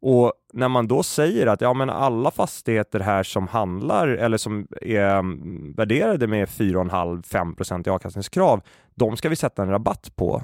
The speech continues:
Då gör man ju inte riktig skillnad på en central kontorskåk i Stockholm och en central kontorskåk i Sundsvall.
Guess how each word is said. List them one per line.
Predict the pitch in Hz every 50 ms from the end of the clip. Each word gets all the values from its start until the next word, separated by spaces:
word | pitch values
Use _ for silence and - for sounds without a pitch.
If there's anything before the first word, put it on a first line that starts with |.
| -
Då | - 104 110
gör | 113 127 143
man | 165 175 180
ju |
inte | 170 143 - 110
riktig | 107 131 - - - 101
skillnad | - - 143 135 110 98 107 139 180 180 147 117 -
på | - 113 107 104 - -
en | - 101 98 98 95 90 - _ _ _ _ _
central | - - - 131 107 - - 110 104 101 98 98 98 - _ _ _ _ _ _ _
kontorskåk | - 123 110 120 107 92 - - - 98 90 - -
i | 90
Stockholm | - 113 - - _ - 143 131 104 92
och | - - - - 110 104
en | 95 92
central | - - 101 - 107 98 92 87
kontorskåk | - - 98 92 101 92 - - - 98 90 - -
i | 92
Sundsvall. | - - 110 101 - - - - 57 -